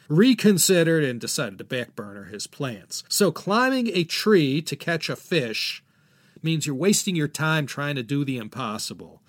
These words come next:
You're totally going about it the wrong way. You're not gonna get what you want. Yuan mu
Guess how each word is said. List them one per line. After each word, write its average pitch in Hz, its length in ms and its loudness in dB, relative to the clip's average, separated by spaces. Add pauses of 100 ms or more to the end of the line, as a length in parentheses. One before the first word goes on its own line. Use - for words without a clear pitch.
(120)
You're 147 120 -2
totally 220 520 2
going 156 320 2
about 139 340 0
it 107 120 -10
the 123 60 -12
wrong 127 500 -6
way. 117 500 -6
You're 139 120 -4
not 208 160 0
gonna 202 160 -2
get 175 340 0
what 143 220 -4
you 131 80 -2
want. 120 540 -8 (140)
Yuan 127 460 -2
mu 240 360 2